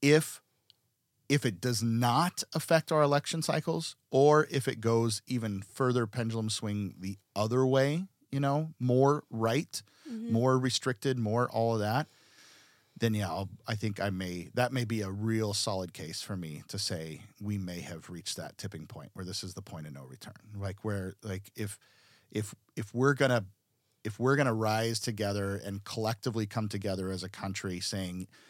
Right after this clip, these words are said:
Speaker 1: "Yes, we want less rights for women. Yes, we want less rights for, uh, you know, immigrants. Yes, we want less ri-," you know, on and on and
Speaker 2: Yeah.
Speaker 1: on like that, then I would be like, "Okay, well,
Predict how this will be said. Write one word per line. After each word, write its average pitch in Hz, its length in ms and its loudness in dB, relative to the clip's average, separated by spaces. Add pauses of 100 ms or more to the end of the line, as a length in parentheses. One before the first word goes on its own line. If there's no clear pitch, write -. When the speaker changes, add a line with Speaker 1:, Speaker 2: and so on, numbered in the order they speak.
(520)
Speaker 1:
"Yes, 104 640 -2 (240)
we 110 100 -2
want 98 240 -4
less 95 300 -4
rights 82 300 -8
for 101 160 -10
women. 80 440 -12 (160)
Yes, 90 360 -8
we 98 80 -6
want 87 180 -10
less 95 260 -8
rights 82 280 -12
for, 82 340 -12 (480)
uh, 82 360 -4 (440)
you 98 120 -14
know, 71 320 -12 (880)
immigrants. 98 540 -6
Yes, 95 240 -6
we 95 120 -6
want 90 180 -8
less - 260 -6
ri-," - 100 -12
you 113 60 -6
know, 101 160 -8
on 113 200 -2
and 107 80 -2
on 98 80 -4
and 95 80 -2
Speaker 2:
Yeah. 196 140 0
Speaker 1:
on 90 200 -10 (100)
like 92 200 -6
that, 85 340 -8 (600)
then 95 440 -4
I 95 100 -6
would 90 160 -6
be 92 140 -6
like, 87 260 -10
"Okay, 92 340 -8 (120)
well, 104 320 -4